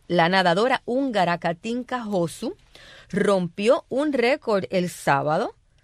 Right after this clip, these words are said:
pero el comentarista de la cadena N B C, una cadena televisiva americana, que es la que tiene los derechos para transmitir los juegos, en vez de darle crédito a la victoria de ella,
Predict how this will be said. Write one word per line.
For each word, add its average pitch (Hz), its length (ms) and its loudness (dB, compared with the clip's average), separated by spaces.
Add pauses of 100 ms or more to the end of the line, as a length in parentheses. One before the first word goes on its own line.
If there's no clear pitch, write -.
(460)
pero 233 180 4
el 220 120 2
comentarista 262 840 -2
de 269 60 0
la 196 120 2
cadena 190 400 2
N 202 200 0
B 202 140 -4
C, - 320 -6
una 185 160 -4
cadena 180 320 0
televisiva 170 480 -2
americana, 175 520 0
que 208 60 -2
es 175 60 0
la 175 140 2
que 175 120 -4
tiene 196 280 0
los 190 140 0
derechos 185 500 0
para 160 260 0
transmitir 151 400 -2
los 185 160 -2
juegos, 156 380 -2 (760)
en 247 140 4
vez 262 140 6
de 311 80 8
darle 302 340 0
crédito 247 680 0
a 202 140 6
la 208 200 6
victoria 247 720 0
de 185 420 2
ella, 185 260 2